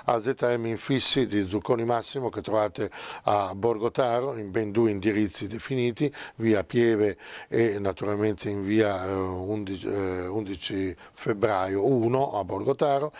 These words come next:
e a Bardi, e naturalmente in Mobiliare Valtaro, eh, dell'amico Gianmarco, che da lunedì sarà uno dei grandi protagonisti per quanto riguarda i nostri inserzionisti. Immobiliare Valtaro.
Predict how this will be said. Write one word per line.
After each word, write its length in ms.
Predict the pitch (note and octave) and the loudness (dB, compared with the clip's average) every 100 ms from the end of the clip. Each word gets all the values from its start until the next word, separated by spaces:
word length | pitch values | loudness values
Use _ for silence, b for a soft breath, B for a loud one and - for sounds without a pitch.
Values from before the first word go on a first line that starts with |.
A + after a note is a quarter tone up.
| B | B
e 220 | - C#3+ | 0 0
a 140 | - G#2 | 0 -2
Bardi, 580 | F2+ E2 E2+ E2 G2+ - B B B | 0 -2 -2 -4 -6 -6 B B B
e 160 | D3+ | 2
naturalmente 760 | C#3+ C3+ C#3 C#3 B2 B2 A2 C3+ | 2 0 -2 0 0 -2 0 0
in 360 | A2+ A#2+ G#2+ | 2 -2 -2
Mobiliare 540 | G#2+ G#2 A#2+ G#2 G#2 A2 | -4 -2 -2 0 0 2
Valtaro, 800 | G2+ G#2 B2+ G2+ G2 F2 F#2+ A2 B B B | 0 0 -2 -2 -6 -4 -2 -2 B B B
eh, 140 | B2+ G#2+ | -4 0
dell'amico 420 | G#2 G#2 G#2+ A#2 | 0 0 -2 0
Gianmarco, 640 | B2+ A#2 E2+ E2 F2+ G#2+ | 0 -2 -4 -6 -6 -8
che 380 | - A2 F2+ G2 | -4 -4 -2 -4
da 160 | G2+ G2+ | 0 0
lunedì 420 | A2 A#2+ G2+ G#2+ | 2 2 2 0
sarà 400 | - A2 G2+ F#2+ B B B | 0 0 0 -4 B B B
uno 220 | B2 A#2+ | 0 2
dei 120 | G#2+ | 2
grandi 300 | G#2 A#2 A2+ | 2 0 0
protagonisti 800 | A2+ A2 G#2+ G#2+ G2 F#2 - G#2 - B B | -4 -4 -2 -4 -4 -6 -4 -6 -6 B B
per 160 | - A2+ | -4 -2
quanto 260 | A#2 G#2+ G2 | 0 -2 -4
riguarda 480 | G2 F#2+ F#2 F2+ - | -2 0 0 -2 -4
i 80 | A2+ | -2
nostri 420 | G2 F#2 - G2 | -2 -4 -6 -10
inserzionisti. 960 | - A2 - G#2+ - F#2 D#2+ D2 - E2+ | -6 -4 -2 -4 -4 -8 -8 -12 -10 -6
Immobiliare 720 | G2+ C3 G#2 F#2+ F2+ E2+ F2 | 0 0 0 -4 -2 -2 -4
Valtaro. 640 | F#2+ G#2 F2 - - - | -2 -2 -2 -8 -8 -10